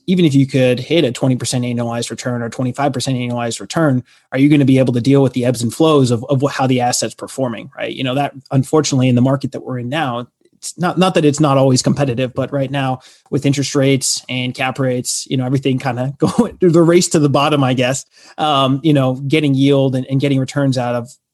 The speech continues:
investments is more difficult now than it, you know, than it has been in, in the recent future. And so, or recent past. And so I think that point's tremendous. It's just the person needs to define with themselves, within themselves of what return profile are they looking for and are they comfortable with that,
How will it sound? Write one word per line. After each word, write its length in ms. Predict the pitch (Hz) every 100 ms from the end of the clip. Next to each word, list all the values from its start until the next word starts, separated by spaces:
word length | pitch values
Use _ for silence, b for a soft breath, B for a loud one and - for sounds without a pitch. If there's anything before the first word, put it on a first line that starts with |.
| _ _
investments 640 | - 143 135 143 131 123 -
is 200 | 143 123
more 160 | 135
difficult 340 | 127 123 131 120
now 220 | 120 123
than 160 | 120 120
it, 140 | 117
you 140 | 135 127
know, 80 | 123
than 140 | 127
it 80 | 123
has 240 | 127 123
been 180 | 135 123
in, 140 | 120 123
in 100 | 131
the 80 |
recent 300 | 123 123 117
future. 360 | - 127 - 123
And 140 | 123
so, 120 | - 131
or 140 | 139 139
recent 360 | 135 156 131
past. 400 | - 131 117 - b b b b
And 180 | 151 135
so 80 | 135
I 60 |
think 220 | 131 131 127
that 160 | 123
point's 320 | - 131 120 -
tremendous. 540 | 127 123 120 123 -
It's 120 | 139
just 260 | - 120 - _
the 80 | 143
person 280 | 196 185 175
needs 140 | 139
to 80 | 135
define 380 | 127 135 131 131
with 80 |
themselves, 640 | 127 120 - 156 165 170 - -
within 220 | 156 160
themselves 480 | 135 127 147 139 127
of 120 | 120
what 300 | 123 143 139
return 300 | 135 - 135
profile 420 | 147 147 151 156
are 60 | 120
they 100 | 117
looking 300 | 127 135 170
for 340 | 185 185 190 b b b -
and 140 | 139
are 60 | 135
they 100 | 117
comfortable 480 | - 135 123 123
with 180 | 127 123
that, 300 | 127 123 -